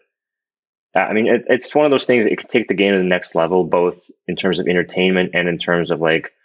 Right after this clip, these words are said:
more people watching it, because I feel like more people would rather watch, um, a six five game than a two one game. And that's the most important thing, that at the end of the day, it's entertainment business. It's, it's supposed to be fun. And yes, you want to win, but would you rather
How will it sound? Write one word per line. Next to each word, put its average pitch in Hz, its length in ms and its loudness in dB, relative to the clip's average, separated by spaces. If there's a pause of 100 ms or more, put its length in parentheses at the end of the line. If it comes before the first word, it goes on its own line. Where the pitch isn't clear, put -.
(280)
more 92 240 2
people 92 280 0
watching 85 340 0
it, 78 80 -8
because 95 240 -6
I 104 80 2
feel 131 200 2
like 113 140 2
more 104 180 0
people 104 200 -2
would 95 100 0
rather 92 200 4
watch, 87 340 0
um, 80 420 -2 (760)
a 104 80 -6
six - 300 -2
five 95 340 0
game 95 320 0
than 85 140 -4
a 85 60 -2
two 92 200 -6
one 80 180 -4
game. - 320 -10
And 82 240 -4 (840)
that's 104 300 0
the 90 80 -4
most 87 220 0
important 87 360 0
thing, 82 200 -2
that 78 260 -4
at 85 160 -8
the 95 60 0
end 90 100 2
of 85 80 0
the 95 80 0
day, 90 100 4
it's 87 160 -2
entertainment 101 480 0
business. 98 320 0
It's, - 520 -4
it's - 120 -6
supposed - 380 -2
to 92 60 -6
be 87 240 -2
fun. 98 420 0
And 82 360 -2 (720)
yes, 113 260 0
you 117 80 2
want 101 220 2
to 92 100 -4
win, 98 400 0 (580)
but 98 240 0
would 104 160 -2
you 113 120 -2
rather 104 640 2